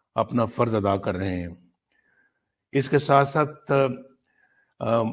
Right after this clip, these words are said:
मरियम नवाज शरीफ भी सैलाब ज़दा इलाकों का दौरा करने के लिए बिल्कुल तैयार हैं और, अ, जा रही हैं, उन्होंने प्रोग्राम मुरतब कर लिया है और इंशाल्लाह वो भी जाकर वहाँ पर इमदादी कामों का जायजा लेंगी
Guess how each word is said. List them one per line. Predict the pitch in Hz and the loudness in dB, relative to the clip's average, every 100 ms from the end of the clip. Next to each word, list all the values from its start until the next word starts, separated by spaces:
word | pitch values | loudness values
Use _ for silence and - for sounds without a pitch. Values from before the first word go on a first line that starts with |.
| - | 0
मरियम | 110 110 127 | 2 4 4
नवाज | 120 110 113 | 4 2 0
शरीफ | 110 127 139 | 0 0 0
भी | 135 | 0
सैलाब | 135 113 107 110 | -2 0 -2 0
ज़दा | 113 117 117 | 0 0 -2
इलाकों | 107 104 101 190 | -2 -2 -2 -6
का | 117 | -4
दौरा | 98 101 107 | -2 -2 -4
करने | - 101 107 | -6 -4 -6
के | 104 | -4
लिए | 107 101 104 120 _ _ _ _ _ _ _ _ _ _ 113 | -4 -2 -2 -6 _ _ _ _ _ _ _ _ _ _ 2
बिल्कुल | 123 139 147 139 123 - - | 2 4 0 2 0 -2 -4
तैयार | 113 104 104 117 | 0 2 4 2
हैं | 117 110 139 139 _ _ _ _ _ - _ | 0 -2 -4 -6 _ _ _ _ _ -20 _
और, | 117 107 | -2 -2
अ, | 101 101 107 104 101 - - 101 98 | -2 0 2 2 0 -6 -10 -8 -2
जा | 101 98 | 4 4
रही | 107 123 120 | 6 2 2
हैं, | |
उन्होंने | 120 117 113 | 0 0 -2
प्रोग्राम | 110 101 104 104 | -2 -4 -2 -2
मुरतब | 98 98 - | -2 -4 -8
कर | 95 110 | -6 -4
लिया | 123 139 139 | 0 2 2
है | 143 156 - _ _ _ _ _ _ 127 | 2 -4 -16 _ _ _ _ _ _ 0
और | 123 | 2
इंशाल्लाह | 123 139 143 143 | 2 4 4 2
वो | 156 | 0
भी | 180 | -2
जाकर | 151 135 135 139 | 2 2 2 0
वहाँ | 120 123 | 2 0
पर | 120 120 | 2 0
इमदादी | 113 107 107 117 | 2 0 0 0
कामों | 117 110 120 | 0 -2 0
का | 110 | -2
जायजा | 98 95 98 | -2 -2 -2
लेंगी | 113 117 131 135 151 | -2 0 0 0 -4